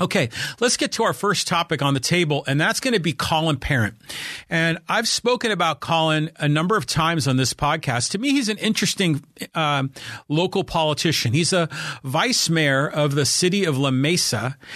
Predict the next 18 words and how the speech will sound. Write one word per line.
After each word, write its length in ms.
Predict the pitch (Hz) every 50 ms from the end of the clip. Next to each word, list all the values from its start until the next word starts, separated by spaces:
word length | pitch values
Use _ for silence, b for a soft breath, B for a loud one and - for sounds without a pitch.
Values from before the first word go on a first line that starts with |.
| B B B B B B
and 280 | - 196 190 190 180 151
he 260 | 214 254 285 277 - - - -
is 400 | - 196 185 185 180 - - 147
one 200 | 156 175 196 220
of 140 | 220 170
those, 300 | 143 165 156 156 160 -
what 80 | 160 156
I'll 100 | 165 208
call 340 | 208 - - 190 185 170 165
a 140 | - 156 143
yimby. 720 | 135 123 117 117 135 160 185 180 160 117 107 82 76 - B B B B
Yes, 480 | _ - 123 135 160 185 196 - - -
in 140 | 180 175 156
my 220 | 156 151 156 156
backyard. 540 | 143 120 147 139 139 123 - 180 165 139 123
He's 220 | 135 240 226 -
a 80 | 202 135
pro-growth, 1200 | - - - - - - 175 165 180 196 202 196 160 - 156 151 156 160 147 127 131 127 - -